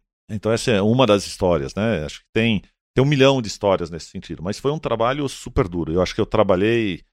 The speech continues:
como eu nunca trabalhei na minha vida. O que é interessante é que eu sempre me apoiei muito com, com pessoas que eu fui, ah, conhecendo ao longo da vida. Então, eu chamei o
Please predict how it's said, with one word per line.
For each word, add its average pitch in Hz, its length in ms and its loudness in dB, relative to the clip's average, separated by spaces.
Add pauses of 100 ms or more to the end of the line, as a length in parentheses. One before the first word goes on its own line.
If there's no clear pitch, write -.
(140)
como 117 180 2
eu 104 40 4
nunca 143 240 0
trabalhei 101 340 0
na 98 100 -4
minha 90 180 -4
vida. 113 340 -6
O - 400 -18
que 143 80 0
é 147 60 4
interessante 143 640 -2
é - 80 0
que 135 400 0 (100)
eu 135 100 4
sempre 170 540 -2
me 156 80 -2
apoiei 127 540 2
muito 143 680 0 (240)
com, 123 480 -4
com 127 140 -8
pessoas 143 560 2
que - 120 -2
eu 127 60 4
fui, 131 760 2
ah, 113 280 2
conhecendo 117 440 0
ao 110 40 4
longo 110 220 0
da 113 80 0
vida. 90 340 -2
Então, 139 360 2 (320)
eu 131 100 2
chamei 139 600 0 (140)
o 104 480 -4